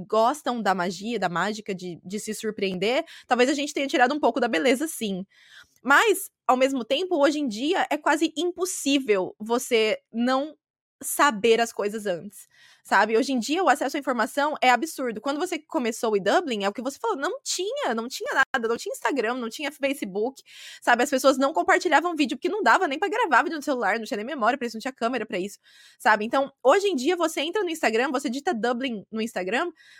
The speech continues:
você vai ver vídeo feito por pessoas do mundo inteiro, mostrando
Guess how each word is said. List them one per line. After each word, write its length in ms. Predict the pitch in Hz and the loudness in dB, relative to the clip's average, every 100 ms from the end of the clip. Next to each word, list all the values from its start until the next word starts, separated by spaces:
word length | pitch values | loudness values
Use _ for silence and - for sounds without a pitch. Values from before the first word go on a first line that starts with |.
| - | -4
você 160 | 311 | 2
vai 140 | 330 349 | 2 4
ver 220 | 330 - 240 | 0 0 -6
vídeo 500 | 214 294 320 302 247 | -4 -2 -2 -4 -4
feito 240 | 269 294 | -6 -6
por 140 | - 269 | -10 -6
pessoas 400 | 269 294 285 240 | -2 0 0 0
do 100 | 277 | -2
mundo 300 | 269 381 453 | -2 -4 -4
inteiro, 500 | 453 247 226 247 466 _ _ - | 0 6 6 6 0 _ _ -6
mostrando 580 | 381 - 277 302 302 | -4 0 4 4 2